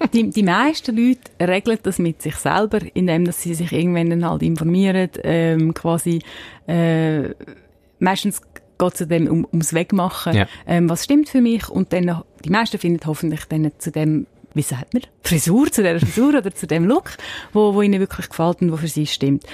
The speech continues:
Speaker 1: Aber es ist nicht für alle selbstverständlich, eben
Speaker 2: Mhm.
Speaker 1: weil vielleicht Druck von aussen kommt. Oder auch das, auch wieder in, in einem Frauenthema, quasi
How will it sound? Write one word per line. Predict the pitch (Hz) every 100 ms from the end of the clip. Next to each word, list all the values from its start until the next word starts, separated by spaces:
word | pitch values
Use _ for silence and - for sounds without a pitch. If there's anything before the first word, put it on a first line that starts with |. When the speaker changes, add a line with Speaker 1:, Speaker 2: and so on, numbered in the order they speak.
| - -
Speaker 1:
Aber | -
es | 180
ist | 220
nicht | 214 226
für | 214
alle | 190 175
selbstverständlich, | 175 165 - 170 151 147 147 135
eben | 156 -
Speaker 2:
Mhm. |
Speaker 1:
weil | 208
vielleicht | 233 -
Druck | 202 208
von | - 202
aussen | 190 196
kommt. | 185 175 - - -
Oder | 196 196 -
auch |
das, | 185 202 - -
auch | 202 226
wieder | 247 -
in, | 208 220 214
in | - 208
einem | 202
Frauenthema, | - 196 190 202 208 208 196 185 - -
quasi | - 196 196 196